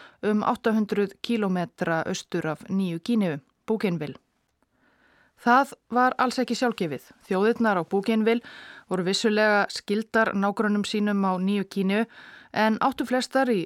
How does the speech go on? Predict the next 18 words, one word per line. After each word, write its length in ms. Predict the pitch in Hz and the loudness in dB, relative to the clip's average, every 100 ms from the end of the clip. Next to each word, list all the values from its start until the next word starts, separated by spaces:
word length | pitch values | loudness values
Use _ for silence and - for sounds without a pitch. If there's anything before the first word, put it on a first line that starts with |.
| - | -2
raun 240 | 196 208 | 0 0
og 60 | 185 | 2
veru 320 | 196 208 233 | 2 2 2
meiri 380 | 196 180 180 175 160 | 2 0 0 -2 -2
samleið 460 | 220 220 220 226 220 | -2 0 2 2 2
með 160 | 185 160 - | 0 -4 -6
þjóðunum 540 | - 208 208 208 208 196 | -2 0 0 0 0 0
á 80 | 190 180 | 0 -2
hinum 460 | - 247 269 220 180 - | -4 -2 2 2 0 -2
eyjunum 400 | 202 202 190 190 | 0 0 0 0
í 60 | 196 - | -2 -4
Salomon-eyjaklasanum. 1300 | - 254 262 233 190 175 180 165 180 160 156 143 - _ - - - - _ | -4 -2 2 2 0 -2 -4 -4 -4 -4 -6 -6 -12 _ -20 -20 -20 -20 _
Taugarnar 540 | - 185 180 180 180 - | -4 0 0 0 -2 -2
til 140 | 160 | -6
Nýju 220 | 175 190 180 | -2 -2 -2
Gíneu 460 | 208 220 220 220 208 | 0 0 2 0 0
voru 240 | 196 202 | 0 0
ekki 320 | 214 - 202 | -2 -2 -4